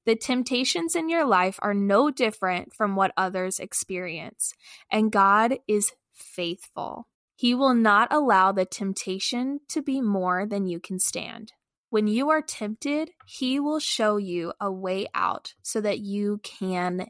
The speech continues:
endure." I love this scripture because it shows that what we go through, we're not alone. It's normal, but God is faithful and he is going to show us a way out. He is going to show us a way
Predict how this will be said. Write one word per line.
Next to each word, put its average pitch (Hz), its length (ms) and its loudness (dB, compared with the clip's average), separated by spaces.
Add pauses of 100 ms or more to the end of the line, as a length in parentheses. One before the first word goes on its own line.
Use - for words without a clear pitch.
endure." 180 720 -2 (340)
I 220 140 2
love 214 960 4 (200)
this 202 220 0
scripture 190 560 -6
because 208 340 -6
it 208 140 -6
shows 226 520 0
that 202 240 -2 (540)
what 220 240 4
we 269 140 2
go 202 300 0
through, 226 300 2
we're 214 180 0
not 196 400 -2
alone. 185 680 -2
It's 208 240 -4
normal, 190 680 -2
but 202 220 -6
God 240 280 0
is 262 160 0 (200)
faithful 220 840 -2
and 233 100 0
he 254 600 -2
is 254 160 0
going 220 240 0
to 208 80 -2
show 208 240 -2
us 202 160 -4
a 208 60 -8
way 190 220 -6
out. 180 220 -2
He 233 240 -2
is 254 140 2
going 220 260 -2
to 208 60 -4
show 202 260 -2
us 196 160 -4
a 208 60 -8
way 185 400 -8